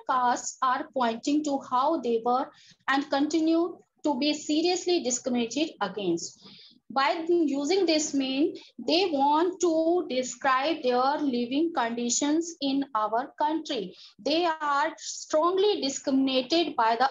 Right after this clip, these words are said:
other sections of the society. So they gave themselves the name Dalit, right? And it belongs to the untouchability. Remember that, right? So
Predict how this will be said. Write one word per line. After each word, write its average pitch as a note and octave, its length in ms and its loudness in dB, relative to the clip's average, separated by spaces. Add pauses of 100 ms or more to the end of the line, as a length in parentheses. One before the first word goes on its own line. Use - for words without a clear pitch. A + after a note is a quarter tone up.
other F4 280 2
sections C#4 500 0
of A3+ 200 0
the B3+ 120 2
society. D4+ 720 -2 (520)
So F4 300 -2
they D#4+ 360 0
gave G4 340 0
themselves C#4+ 640 0
the C#4 120 0
name C#4 300 -2 (400)
Dalit, F#3+ 400 -2 (500)
right? D4+ 320 0 (920)
And D4 280 2
it E4+ 220 0
belongs C4+ 560 2
to C4 120 -2
the C4 120 4 (300)
untouchability. G#3+ 880 -4
Remember C#4 400 2
that, E3+ 220 -2 (480)
right? F4 220 0 (1500)
So G#4+ 200 2